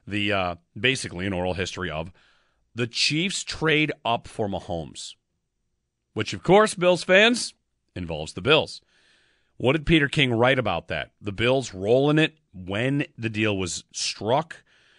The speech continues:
What other potential teams were looking to get into that spot? We'll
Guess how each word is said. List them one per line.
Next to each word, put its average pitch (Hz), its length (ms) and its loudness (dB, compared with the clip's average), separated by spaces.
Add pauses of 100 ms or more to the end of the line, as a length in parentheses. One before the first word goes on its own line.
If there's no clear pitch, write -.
(120)
What 101 160 -2
other 98 180 0
potential 95 440 -6
teams 117 360 -4
were 101 80 -2
looking 107 260 -2
to 104 60 -4
get 101 140 -6
into 98 140 -4
that 85 180 -6
spot? 135 400 0 (540)
We'll 113 320 2